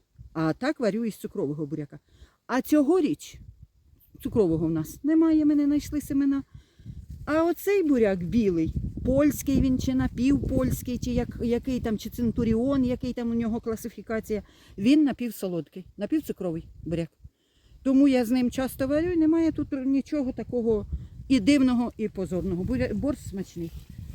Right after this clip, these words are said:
Ось, покажи, доцю. Ось дивіться, як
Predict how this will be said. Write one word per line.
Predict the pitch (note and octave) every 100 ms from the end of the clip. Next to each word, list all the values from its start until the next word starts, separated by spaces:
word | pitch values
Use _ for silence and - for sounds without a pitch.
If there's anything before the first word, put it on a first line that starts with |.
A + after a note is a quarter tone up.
| - - - - - -
Ось, | A#3+ - - - - -
покажи, | - F#3 E3
доцю. | D3+ D#3+ - F3 - - - - - - - - - - - - - - - - - - -
Ось | G#3 E3+
дивіться, | F3 E3+ - F3 D3+ - - - -
як | G#3+